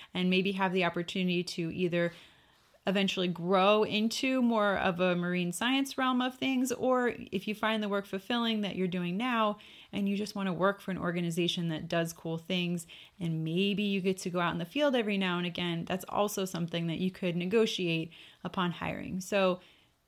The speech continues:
if that's what your focus is, then I would, I would encourage you to look for opportunities that already fall under your current umbrella and then see what you can go from there. The final way to get experience is one of my favorites, and that is citizen science.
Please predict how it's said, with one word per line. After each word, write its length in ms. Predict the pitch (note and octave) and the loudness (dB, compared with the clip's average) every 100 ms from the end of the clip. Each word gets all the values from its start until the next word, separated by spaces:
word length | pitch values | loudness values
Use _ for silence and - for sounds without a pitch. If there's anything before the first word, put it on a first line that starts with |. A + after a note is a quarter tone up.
| _ _ - | _ _ -6
if 80 | |
that's 300 | F#3 B3 C4 | 2 2 2
what 120 | B3 G#3+ | 0 2
your 140 | A#3 | 0
focus 420 | A3+ G#3+ G3 G3+ | 0 -2 -2 -2
is, 260 | F#3+ F#3 F3+ | 0 0 0
then 200 | F3+ F3 | -2 -2
I 160 | G3+ G3 | 0 2
would, 380 | F#3+ F#3 F3 - | 4 4 0 -6
I 60 | - | 0
would 80 | G3+ | 0
encourage 380 | G3+ B3+ A#3+ A3+ | 2 2 2 0
you 80 | |
to 160 | A3 F3+ | -4 -4
look 160 | A3 - | -4 0
for 120 | - | 2
opportunities 680 | G3+ F#3+ A3 G#3+ A#3+ B3+ B3+ | 2 0 -4 -2 0 0 0
that 180 | F3+ - | 0 2
already 280 | F3+ F3+ | 2 2
fall 320 | G3+ - F#3 F3+ | 2 2 2 2
under 240 | F#3 F#3 | 0 0
your 200 | F3+ E3+ | -2 -4
current 420 | E3 - F3 F#3 | -8 -6 -4 -2
umbrella 560 | F3+ F3 E3 E3+ C4 G#4+ - - - - - | -2 -2 0 2 2 0 -6 -20 -20 -20 -6
and 200 | F#3 F3 | -2 0
then 160 | E3+ E3 | 0 -2
see 260 | - F3 | -2 -4
what 260 | E3 D#3+ - | -2 -2 -4
you 80 | D#3+ | -8
can 160 | D#3+ | -6
go 160 | D#3 D3+ | -4 -6
from 220 | - - | -4 -6
there. 220 | E3 F#3 E3 _ | -6 -8 -12 _
The 140 | - A#3+ | -2 0
final 440 | C#4 D4+ E4+ E4+ | 4 4 6 4
way 480 | A3+ F#3 F3+ F#3+ - | 6 6 4 2 -2
to 640 | - - F#3 E3+ E3+ E3+ E3+ - - | -8 0 2 2 0 0 -2 -4 -4
get 260 | G3 F#3 F#3+ | 0 2 0
experience 760 | - - E3 D#3+ D#3 D#3+ E3+ - | -6 -4 -2 0 -2 -4 -6 -4
is 260 | F3 E3+ | -4 -2
one 240 | E3+ A#3 A#3+ | -2 0 2
of 220 | A3+ F3 | 2 0
my 240 | D#3+ F#3+ | -2 -2
favorites, 640 | G3+ E3+ D#3+ E3 F3 - - | -4 -4 -4 -4 -6 -8 -10
and 160 | F#3 G3+ | -6 -2
that 120 | D4+ | 0
is 120 | E4 | 0
citizen 460 | B3+ A3 A3 G#3+ G3+ | 0 -2 -2 -4 -4
science. 600 | - C#2 - - - | -4 -6 -8 -14 -14